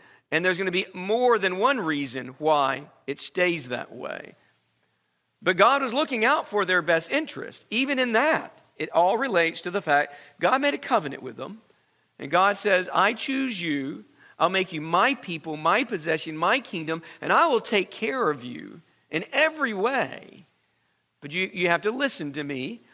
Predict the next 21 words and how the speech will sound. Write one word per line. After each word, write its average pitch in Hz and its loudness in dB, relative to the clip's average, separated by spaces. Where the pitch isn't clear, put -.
You 175 0
have 180 4
to 185 0
keep - -6
my 220 4
commandments. 185 0
You 165 -2
gotta 180 4
obey 240 2
me. 190 0
You 208 0
gotta 208 4
be 180 0
faithful 233 -2
to 185 -4
the 185 -6
covenant." - -10
And 190 -4
as 208 0
you 254 -6
know, 175 -2